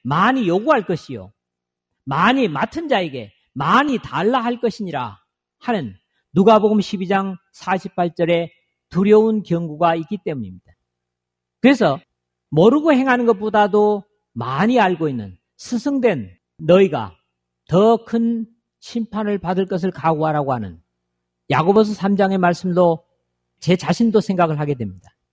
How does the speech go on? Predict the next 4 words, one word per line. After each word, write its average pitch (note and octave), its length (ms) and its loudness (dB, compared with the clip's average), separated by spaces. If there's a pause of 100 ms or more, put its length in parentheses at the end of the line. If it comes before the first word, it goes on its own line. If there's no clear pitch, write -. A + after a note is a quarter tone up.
(1900)
정리하겠습니다. D3+ 840 -2 (560)
이런 C4+ 280 6
성경적 B3+ 640 2
이유에서 F3+ 640 -2